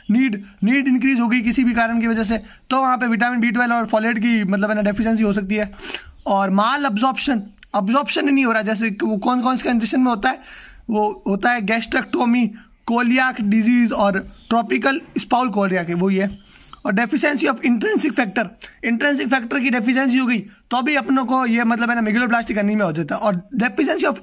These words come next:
intrinsic factor को ही हम बोलते हैं pernicious anemia। तो ये क्वेश्चन आता है कि pernicious anemia क्या है, तो due to deficiency of intrinsic factor जो anemia होता है उसको बोलते हैं perni-, pernicious anemia। अब देखिए इंट्रिंसिक फैक्टर क्या होता है, secrete by oxytonic cells of,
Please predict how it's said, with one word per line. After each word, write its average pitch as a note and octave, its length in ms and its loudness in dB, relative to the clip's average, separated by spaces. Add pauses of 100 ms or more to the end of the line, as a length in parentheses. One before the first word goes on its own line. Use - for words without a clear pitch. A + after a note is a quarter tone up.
intrinsic C4+ 380 0
factor A#3 300 0
को B3 80 2
ही C4+ 60 2
हम B3+ 120 0
बोलते A#3 260 0
हैं B3+ 120 -4 (320)
pernicious C4 480 2
anemia। D3+ 380 -4 (580)
तो A#3 60 2
ये C4 80 2
क्वेश्चन C4 300 0
आता C4 220 0
है C4 60 0
कि A#3+ 60 -2
pernicious B3+ 480 0
anemia C4 220 2
क्या C4 120 0
है, B3+ 100 -4 (240)
तो - 80 -2
due B3 120 2
to B3 120 0
deficiency B3+ 480 0
of A#3+ 80 0
intrinsic C4 400 0
factor A#3 360 -2 (360)
जो G#3+ 80 0
anemia B3 280 2
होता A#3 180 0
है B3 80 0
उसको G#3 240 -2
बोलते A#3 220 2
हैं A#3+ 80 -4
perni-, A3 600 0
pernicious A3+ 440 0
anemia। D#3+ 260 -4
अब G#3+ 140 0
देखिए C4 200 0
इंट्रिंसिक C4 540 0
फैक्टर C4 260 -2
क्या B3+ 180 0
होता A3+ 180 -2
है, A#3 100 -4 (1200)
secrete C#4+ 560 -2 (320)
by A#3 120 2 (180)
oxytonic - 2000 -4
cells C#4 260 0
of, C#4+ 120 0